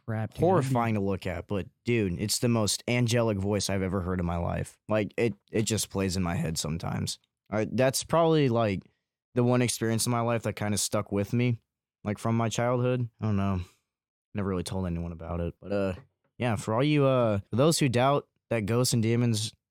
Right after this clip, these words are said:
Speaker 2: aren't real, like, dude, they're real. They're very real.
Speaker 1: So different, there's different, uh, demons. Yes, they're one hundred percent real. One hundred percent. I mean, I used to talk, y-,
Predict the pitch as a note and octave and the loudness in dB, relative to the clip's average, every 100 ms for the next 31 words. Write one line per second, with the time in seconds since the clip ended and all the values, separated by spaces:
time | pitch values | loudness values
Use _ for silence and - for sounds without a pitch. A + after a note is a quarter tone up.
0 | _ _ - G2+ F2 F#2 G#2+ C3 B2 E2 | _ _ -4 -2 0 0 2 0 -2 -6
1 | D#2 - _ D#2+ B1+ - _ - G#2+ G#2 | -8 -10 _ -4 -4 -6 _ -4 0 0
2 | D#2+ A#1+ - - D2+ - F#2 E2+ F#2+ E2 | 0 -4 -8 -16 -16 -14 -10 -4 -2 -2
3 | B1 B1 G1+ - _ _ _ _ _ F3+ | -4 -8 -12 -16 _ _ _ _ _ 2
4 | F3 D#3 D3 C#3+ D3 E3 G3+ D#3 D#3+ B2+ | 4 2 0 2 2 2 0 2 2 4
5 | D#3+ - G#3+ E3+ - D3 C#3 B2+ A#2+ A2 | 2 2 2 0 0 2 4 4 2 0
6 | G#2+ _ C#3 B2 D3+ C3+ A2+ G#2+ - - | -4 _ 0 4 4 4 2 0 -2 -8
7 | _ _ _ _ - D3+ C#3 - D3 D#3 | _ _ _ _ -2 -2 0 -2 0 2
8 | D3+ C#3+ C#3+ A#2+ A2+ A2+ G2+ G2+ - - | 4 4 2 0 -2 -2 -2 -4 -6 -12
9 | _ _ - A#2 G#2+ G#2 - D#3+ D#3 - | _ _ -2 0 0 -2 -8 -12 -16 -4
10 | B2 A#2 G#2+ - _ _ _ _ B2+ C3 | 0 0 0 -4 _ _ _ _ -2 -2
11 | - A#2 A2+ G#2 - B2 | -2 -4 -4 -4 -6 -12